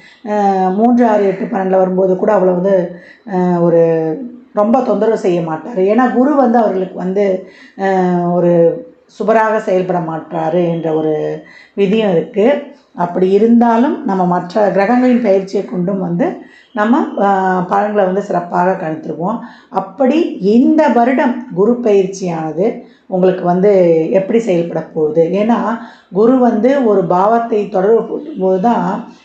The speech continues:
அங்க அந்த செயல் வந்து பூரணம் பெறும் அப்படின்னு வந்து சொல்லலாம். இப்ப சனியும் வந்திருக்கிறாரு. சனியுடைய பார்வையும் குருவுடைய பார்வையும் ஒரு பாவத்துல வந்து கனெக்டிவிட்டி ஆகிடும்.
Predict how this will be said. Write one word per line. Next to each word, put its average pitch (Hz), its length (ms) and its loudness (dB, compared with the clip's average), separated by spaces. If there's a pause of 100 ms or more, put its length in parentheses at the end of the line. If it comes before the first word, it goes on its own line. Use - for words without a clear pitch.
அங்க 185 300 0
அந்த 170 180 -2
செயல் 247 380 0
வந்து 214 260 0
பூரணம் 208 460 0
பெறும் 175 220 -4
அப்படின்னு 156 280 -8
வந்து 160 200 -6
சொல்லலாம். - 420 -10 (240)
இப்ப - 140 -12
சனியும் 220 480 2
வந்திருக்கிறாரு. 185 800 -2 (460)
சனியுடைய 208 460 2
பார்வையும் 196 440 0
குருவுடைய 190 500 2
பார்வையும் 185 560 -2
ஒரு 170 420 2
பாவத்துல 190 320 2
வந்து 170 280 -6
கனெக்டிவிட்டி 180 500 -4
ஆகிடும். 156 440 -6